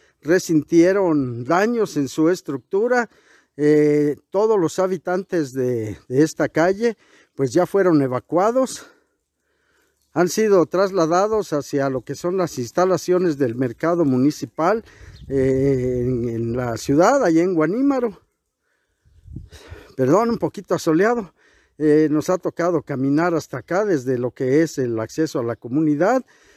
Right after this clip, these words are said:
Eh, las autoridades ya han impedido la circulación vehicular por tratarse de una zona de alto riesgo.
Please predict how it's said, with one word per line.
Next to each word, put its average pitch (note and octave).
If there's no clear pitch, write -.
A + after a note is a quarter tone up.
Eh, C3+
las C#3
autoridades F3
ya D#3+
han F3
impedido D3+
la B2+
circulación D#3+
vehicular D3
por F#3+
tratarse F#3
de D#3
una E3
zona D#3+
de B2+
alto C3
riesgo. G2+